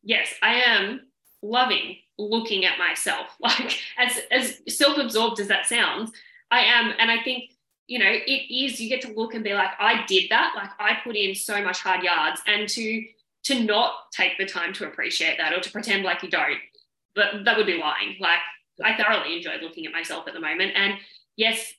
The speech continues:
you know, I've hit a point where people are starting to comment on it now. They're like, "Wow, you're looking really good," or all of these sorts of things. And,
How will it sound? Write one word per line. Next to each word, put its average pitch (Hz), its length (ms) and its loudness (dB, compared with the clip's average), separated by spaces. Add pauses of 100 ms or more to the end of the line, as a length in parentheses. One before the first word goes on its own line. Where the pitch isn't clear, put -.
you 208 140 -4
know, 185 240 6
I've 208 140 4
hit - 180 -2
a 214 100 -2
point 190 240 0
where 185 100 -2
people 190 360 -4
are 185 60 -2
starting 185 480 -2
to 175 400 -4
comment 208 340 0
on 247 120 -2
it 403 100 -2
now. 254 240 0
They're 302 80 -4
like, 208 200 0
"Wow, 349 220 4
you're 226 160 0
looking 226 260 -6
really 214 280 0
good," 262 260 0
or 170 100 -2
all 208 400 -2
of 202 100 -4
these 214 200 0
sorts - 220 -8
of 185 100 -12
things. 180 460 0
And, 202 300 2